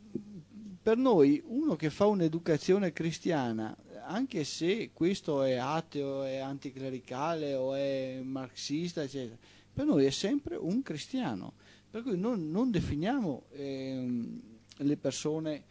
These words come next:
per etichette, ma le definiamo leggendo, chiaramente coi nostri limiti, le azioni che loro compiono. Per cui sono le azioni o le affermazioni o, o cosa si chiede che è importante. Non co-,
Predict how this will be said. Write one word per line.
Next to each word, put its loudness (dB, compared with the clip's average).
per 2
etichette, -2
ma -6
le -2
definiamo 0
leggendo, 4
chiaramente 2
coi 2
nostri 0
limiti, 0
le 2
azioni 2
che 0
loro 2
compiono. -6
Per -6
cui -2
sono 2
le 6
azioni 2
o 8
le 8
affermazioni 4
o, 12
o 8
cosa 8
si -4
chiede 4
che 8
è 12
importante. 2
Non 2
co-, 0